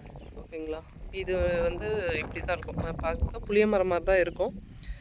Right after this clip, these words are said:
ஆனா, இதனுடைய ஸ்டெம், அந்த, அதனுடைய மரம் வந்து, பாத்தீங்கன்னா, ரொம்ப நல்லா ஸ்ட்ராங்கான மரம். சீக்கிரமா உதுத்து போவாது. லைஃப் நிறைய வரும். இந்த கட்டிலெல்லாம் செய்வாங்கல்ல, வீட்ல, கிராமத்துல கட்டில் செய்யறதுக்குலாம் இந்த மரம் வந்து யூஸ் பண்றாங்க.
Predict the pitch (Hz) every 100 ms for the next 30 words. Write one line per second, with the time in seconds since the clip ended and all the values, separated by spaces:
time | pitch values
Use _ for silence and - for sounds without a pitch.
0 | - - - 190 202 254 240 214 196 190
1 | 185 185 208 214 226 185 180 175 180 175
2 | 175 165 160 165 165 160 165 165 196 208
3 | 175 180 180 156 156 208 202 170 170 156
4 | 156 - 165 160 165 165 170 165 147 214
5 | - - - - - - 240 247 208 226
6 | 202 214 233 196 170 160 160 151 180 170
7 | 190 170 160 160 170 151 - - - 170
8 | 185 - 185 - 233 214 202 190 180 160
9 | 165 175 180 170 160 165 180 185 170 160
10 | 165 - 190 180 160 156 151 175 208 196
11 | 156 156 151 156 160 - - - - -